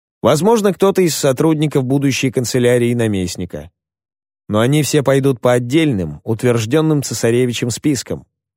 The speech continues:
Проводив взглядом ушедшего сотника, я вернулся к строю моего десятка. "Немного отвлеклись. Продолжим занятие",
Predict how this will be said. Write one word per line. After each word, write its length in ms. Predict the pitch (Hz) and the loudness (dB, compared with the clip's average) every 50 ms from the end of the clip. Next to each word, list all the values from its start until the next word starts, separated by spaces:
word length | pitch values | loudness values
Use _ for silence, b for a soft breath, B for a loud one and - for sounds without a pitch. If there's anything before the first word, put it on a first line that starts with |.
| _ _ _ _ _ _ _ _ _ _ _ _ _ _ | _ _ _ _ _ _ _ _ _ _ _ _ _ _
Проводив 520 | - 135 139 147 160 175 185 226 208 - - - | 0 2 2 4 4 4 2 0 0 -2 -4 -4
взглядом 640 | 127 131 120 117 139 135 127 120 107 110 104 101 - | -4 -2 0 0 2 2 2 2 2 2 0 -2 -2
ушедшего 540 | - 113 113 - 117 110 - - - 98 101 | -4 -4 -2 -2 -2 -2 -2 -2 -4 -2 -2
сотника, 640 | 98 - 165 180 180 - 165 156 - 175 160 156 - _ _ _ _ _ _ _ - | 0 0 0 0 0 0 -2 -2 0 0 0 -2 -2 _ _ _ _ _ _ _ -4
я 200 | 98 110 160 190 | 0 2 4 4
вернулся 520 | 196 202 180 170 180 180 180 165 - 170 | 4 4 2 2 2 2 2 0 -2 -4
к 60 | 147 - | -4 -6
строю 480 | - - - 123 123 123 127 123 123 | -6 -4 -2 0 2 2 2 2 0
моего 320 | 123 117 110 104 98 104 104 | 0 0 0 0 0 0 -2
десятка. 580 | 98 104 101 - - 95 82 82 - - - _ _ _ _ _ _ _ _ _ _ _ _ _ _ _ - | -2 -4 -4 -4 -4 -4 -6 -6 -12 -18 -20 _ _ _ _ _ _ _ _ _ _ _ _ _ _ _ -2
"Немного 380 | 95 107 135 151 151 151 143 135 | 0 0 2 2 2 2 2 2
отвлеклись. 720 | 127 - 135 143 135 147 143 117 92 - - - - - _ _ _ _ _ _ _ _ | 2 0 -2 -2 0 0 0 0 0 -2 -6 -10 -12 -14 _ _ _ _ _ _ _ _
Продолжим 580 | - 120 156 170 170 202 196 165 151 151 139 123 | 0 2 2 4 4 4 4 4 2 2 2 2
занятие", 720 | 117 117 117 113 107 98 90 - - 82 78 71 - | 2 0 0 0 0 -2 -2 -4 -6 -6 -6 -8 -12